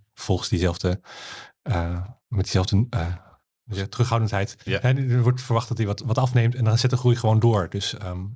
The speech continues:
Speaker 1: ja, de inflatie speelt een beetje mee, maar die groei wa-,
Speaker 2: Dus
Speaker 1: was
Speaker 2: daar
Speaker 1: er al en die blijft.
Speaker 2: dus daar extra snel gegaan.
Speaker 1: Ja.
Speaker 2: Maar, en even, eh, puur, eh, jullie leggen het in het artikel ook mooi uit, hoor. Kan het iedereen aanraden. Maar voor de luisteraar, eh, wat reken-, wat berekenen we als we de economie, de omvang van de economie berekenen?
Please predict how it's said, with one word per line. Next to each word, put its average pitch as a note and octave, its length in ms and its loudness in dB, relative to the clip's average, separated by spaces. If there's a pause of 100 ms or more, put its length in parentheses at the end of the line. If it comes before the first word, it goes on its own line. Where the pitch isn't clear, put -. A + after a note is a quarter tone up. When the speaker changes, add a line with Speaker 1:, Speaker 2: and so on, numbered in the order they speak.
(340)
Speaker 1:
ja, G#2+ 180 2
de G2+ 60 -2
inflatie G#2 340 -2
speelt G#2+ 220 2
een A2 80 4
beetje G2+ 260 4
mee, F2+ 180 0
maar F#2 180 -2
die G2+ 180 -4
groei F#2 280 -4
wa-, F#2+ 160 -4
Speaker 2:
Dus A#2 120 0
Speaker 1:
was A2+ 100 4
Speaker 2:
daar F2 80 4
Speaker 1:
er G#2+ 60 4
al G#2+ 240 2
en G#2 60 0
die G2 80 2
blijft. F#2 420 -4
Speaker 2:
dus F2+ 160 -4
daar E2+ 140 2
extra E2+ 220 0
snel E2+ 260 0
gegaan. D2 300 -4
Speaker 1:
Ja. D2 60 4
Speaker 2:
Maar, F2 240 0
en G#2 180 2
even, G#2+ 380 2
eh, G2+ 380 2 (180)
puur, G#2 280 4
eh, F#2+ 80 -2
jullie G2 220 0
leggen G2 180 4
het F#2 100 -4
in G2 60 0
het F2+ 80 -2
artikel G2+ 300 0
ook F2+ 80 0
mooi F#2 180 4
uit, F2 220 0
hoor. A#2 160 2
Kan G2+ 160 0
het F#2 100 0
iedereen F#2 320 0
aanraden. F#2 480 2
Maar F#2+ 460 -2
voor - 160 -4
de F2+ 60 0
luisteraar, F#2 720 2 (400)
eh, F2+ 380 2 (140)
wat F#2+ 280 0
reken-, G#2 260 0
wat G2 140 0
berekenen A2+ 400 2
we E2+ 60 2
als F#2 140 0
we F#2+ 80 0
de F#2 80 0
economie, G2 480 2
de - 100 -4
omvang G#2+ 260 2
van F#2+ 100 -2
de - 60 -4
economie F2 360 -4
berekenen? C#2+ 520 -6